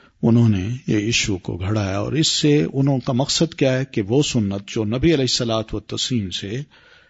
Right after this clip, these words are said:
ایک صحیح روایت کے ساتھ، صحیح سند کے ساتھ ثابت ہے، ہم اس کو ایک طرف کر دیں۔ اور نہ صرف اس کو ایک طرف کریں، بلکہ قرآن مجید کے بہت سے جو احکام ہیں، ان کو بھی ہم ایک طرف کر دیں۔ پردے کو لے لیں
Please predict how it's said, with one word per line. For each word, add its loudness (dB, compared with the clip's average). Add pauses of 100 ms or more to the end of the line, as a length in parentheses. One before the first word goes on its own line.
(140)
ایک -4
صحیح 0
روایت 0
کے -6
ساتھ، -8
صحیح 2
سند 2
کے -6
ساتھ -8
ثابت 0
ہے، -14 (380)
ہم 4
اس 4
کو 2
ایک 2
طرف -2
کر -8 (120)
دیں۔ -20 (1120)
اور 4
نہ 6
صرف 4
اس 2
کو 4
ایک 4
طرف 2
کریں، 4
بلکہ 2
قرآن 2
مجید 4
کے 2
بہت 4
سے 4
جو 4
احکام 0
ہیں، 0
ان -2
کو 0
بھی 6
ہم 2
ایک -2
طرف -10
کر -16
دیں۔ -20 (920)
پردے 4
کو 6
لے 6
لیں 2